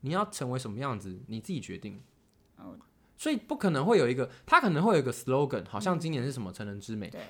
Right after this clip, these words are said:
Speaker 1: 他有一个，他可能主办单位，他可能觉得哪个议题重要，哪个议题他想要让台湾，让这个世界知道，但他并没有要求你要怎么来，然后你要在这个活动里扮演什么角色，没有，
Speaker 2: 嗯。
Speaker 1: 你想怎么样就怎么样。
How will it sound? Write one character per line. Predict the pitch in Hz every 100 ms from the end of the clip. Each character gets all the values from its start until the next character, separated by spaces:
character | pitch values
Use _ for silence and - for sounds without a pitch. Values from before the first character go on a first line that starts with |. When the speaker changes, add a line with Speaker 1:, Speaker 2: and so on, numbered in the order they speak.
| -
Speaker 1:
他 | 254
有 | 247
一 |
个， | 147
他 | 185
可 | 196
能 | 117 98 101
主 | -
办 | 151 196
单 | 190
位， | 180 135 -
他 | -
可 | - 123
能 | 101 107
觉 | 113
得 | 110 110
哪 | 120 110
个 | 143
议 | 208
题 | 139
重 | 131 156
要， | 143 104
哪 | 107
个 |
议 | 160
题 |
他 | 170
想 | 160 110
要 | 131 - _ _ -
让 | 180 147 123 - -
台 | - 110
湾， | 135 143
让 | 131
这 | 123
个 | 120
世 | 120
界 | 117
知 | 107 110
道， | 107 95 - _ _ _
但 | 233
他 | 214
并 | 208 202
没 | 139
有 | 110
要 | 101 117
求 | 117 92 -
你 | - 101
要 | 127
怎 | 127
么 | 80
来， | - - _ _ _ _
然 | 113
后 | 120 -
你 | 117 113
要 | 147
在 | 147
这 | 135
个 | 120
活 | 104
动 | 101 110
里 | 87 85
扮 | 110
演 |
什 | 92
么 | 90
角 | 67
色， | - 98 -
没 | - 98
有， | 104
Speaker 2:
嗯。 | 190 185 180 -
Speaker 1:
你 | 131 165
想 | 165 160
怎 | 104
么 | 104
样 |
就 | 107
怎 | -
么 | -
样。 | 87